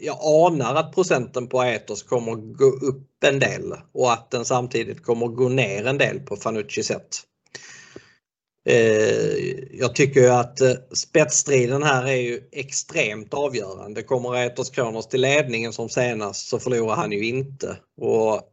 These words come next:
i min värld så är ju chansen att han gör det väldigt stor också. Så att jag tycker att det är korrekt att spelarna har gjort Aetos till klar favorit. Eh, han, eh, han borde helt enkelt vinna detta loppet, bara han är som senast.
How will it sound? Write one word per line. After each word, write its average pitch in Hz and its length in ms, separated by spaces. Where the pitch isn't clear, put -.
i 127 160
min 123 320
värld 123 360
så 117 460
är 123 240
ju 113 260
chansen 113 500
att 113 140
han 117 140
gör 110 280
det 117 140
väldigt 113 340
stor 117 420
också. - 280
Så - 140
att - 200
jag 127 140
tycker 143 200
att 135 100
det 143 80
är 123 60
korrekt 131 480
att 113 140
spelarna 127 460
har 120 100
gjort 120 300
Aetos 113 420
till - 140
klar 110 260
favorit. 117 560
Eh, 107 640
han, 107 400
eh, 104 400
han 131 180
borde 135 300
helt 123 200
enkelt 110 240
vinna 117 260
detta 120 240
loppet, 104 280
bara 117 160
han 113 140
är 110 100
som 110 160
senast. - 480